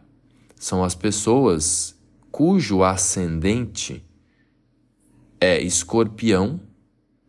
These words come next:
Áries, o ascendente, tá, gente? O ascendente. O Sol também, mas principalmente o ascendente. O impacto é maior.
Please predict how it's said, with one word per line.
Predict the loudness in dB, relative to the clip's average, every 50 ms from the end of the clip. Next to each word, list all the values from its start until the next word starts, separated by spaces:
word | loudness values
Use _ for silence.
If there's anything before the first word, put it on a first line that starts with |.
| _ _ _
Áries, | 2 2 4 4 2 2 0 -2 2 2 4 4 4 2 0 -2 -4 -4 -4 -4 -6 -6 -8 -8 -10 -14 _ _ _ _ _ _ _ _
o | -4 -2 -2
ascendente, | 0 0 0 0 0 -2 -2 0 0 2 2 2 0 -2 -4 -8 -14 -8
tá, | -6 -6 -6
gente? | -6 -6 -10 -12 -12 -14 -12 -8
O | -6
ascendente. | -4 -4 -4 -6 -6 -6 -6 -8 -6 -8 -8 -10 -12 -14 -20 -20 -20 -12 _
O | -6
Sol | -4 2 4 6 4 6
também, | 4 2 2 4 6 6 4 4 4
mas | 2 0 0 0 -2
principalmente | -4 -4 -2 0 0 0 0 -2 -2 0 2 2 2 2 0 0 0 -4 -6 -8 -6
o | -4 -4
ascendente. | -4 -2 -4 -4 -4 -6 -8 -8 -6 -6 -4 -6 -6 -8 -8 -6
O | -6
impacto | -6 -4 0 0 0 0 0 -2 -4 -2
é |
maior. | 0 0 0 0 2 0 0 0 -2 -6 -8 -18